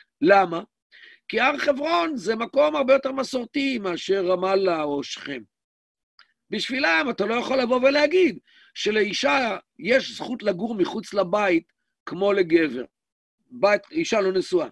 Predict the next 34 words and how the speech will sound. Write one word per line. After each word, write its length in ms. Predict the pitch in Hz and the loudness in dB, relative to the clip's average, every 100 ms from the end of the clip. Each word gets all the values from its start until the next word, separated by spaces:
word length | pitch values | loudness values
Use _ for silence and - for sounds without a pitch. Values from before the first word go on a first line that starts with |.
| _ _ _ _ _ - | _ _ _ _ _ -4
מה 140 | 262 | -2
הדבר? 260 | 349 349 254 - | 0 2 0 -2
אין 140 | 170 | -6
דבר 200 | 294 285 | -2 -4
כזה. 260 | 185 131 110 - _ _ _ _ _ | -4 -8 -10 -14 _ _ _ _ _
בחברה 320 | - - 165 226 | -6 -4 0 2
האסלאמית 560 | 240 180 185 233 269 | 2 0 0 -2 -6
אישה 220 | 180 208 | -6 -6
לא 80 | 208 | -4
יכולה 320 | 240 294 269 | -4 -4 -4
לצאת 320 | 170 143 170 - | -4 -6 -8 -8
מהבית 440 | 151 131 143 175 _ _ _ - - - | -10 -6 -6 -6 _ _ _ -20 -20 -2
ולגור 400 | 180 180 180 220 | 0 2 0 0
בעצמה, 540 | 196 170 - 165 185 233 _ _ - _ 143 | 2 2 -2 -4 -2 -4 _ _ -20 _ 0
גם 200 | 226 247 | 4 4
אם, 200 | 277 254 240 240 | 2 -2 -4 0
גם 140 | 247 | 0
אם, 180 | 269 285 226 | 0 -2 -2
גם 180 | 269 294 | 0 0
אם 240 | 302 285 | -2 -4
היא 160 | 254 233 | -6 -6
בינט 520 | 151 277 285 254 - - _ _ | 2 4 4 -2 -8 -14 _ _
בת 220 | - 226 | -2 -2
שישים. 600 | - 247 220 - 254 185 123 _ _ _ _ _ _ _ _ | 0 -6 -4 -2 -2 -2 -8 _ _ _ _ _ _ _ _
זאת 80 | - | -2
אומרת, 160 | 214 185 151 _ 101 - 175 | 0 0 -6 _ -20 -8 -6
נ-, 540 | 202 160 156 - - | -6 -8 -18 -18 -6
נערה, 480 | 156 170 170 214 196 | -2 0 2 2 0
ילדה 460 | 160 170 165 220 233 | 2 2 4 4 2
שלא 200 | 196 208 | 0 -4
התחתנה 420 | 233 190 190 214 | -4 -6 -6 -4
עד 100 | 196 | -4
גיל 180 | 151 185 | -4 -8
שישים. 420 | - 165 - 123 | -8 -10 -10 -12